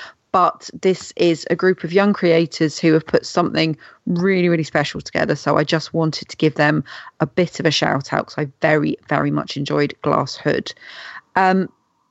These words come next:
I am now gonna talk about a book that's actually coming out today, um, which is, I don't know if it's called S F S X or if it's called Safe Sex.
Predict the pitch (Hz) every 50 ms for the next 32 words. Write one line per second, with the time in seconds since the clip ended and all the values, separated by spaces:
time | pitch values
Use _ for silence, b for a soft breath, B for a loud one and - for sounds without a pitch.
0 | _ _ _ _ _ - - - 185 196 202 208 214 196 202 202 196 190 185 175
1 | - - _ _ - 190 196 208 202 202 202 208 202 208 208 240 247 294 302 330
2 | 381 381 381 320 262 226 - - 175 190 170 - 175 175 185 170 - - - -
3 | 202 180 175 170 170 170 - - - 147 143 160 151 147 143 165 202 220 247 -
4 | B B B B B B B B _ _ - 180 185 175 175 170 170 165 165 165
5 | 160 147 _ b b b b - 175 190 185 - - - - - - 180 185 185
6 | 180 170 - - - - - - b b b b _ _ - 208 220 240 294 233
7 | - 202 190 185 175 180 180 190 - - 175 175 - 170 - - - 185 180 175
8 | 170 170 170 - - - 170 185 - - - 170 165 160 - - - - _ _
9 | - 165 175 160 - 170 175 180 - _ - - - - - 170 170 - - -
10 | - - - 180 175 180 - - 202 196 190 - - 214 208 220 - - - -
11 | - - -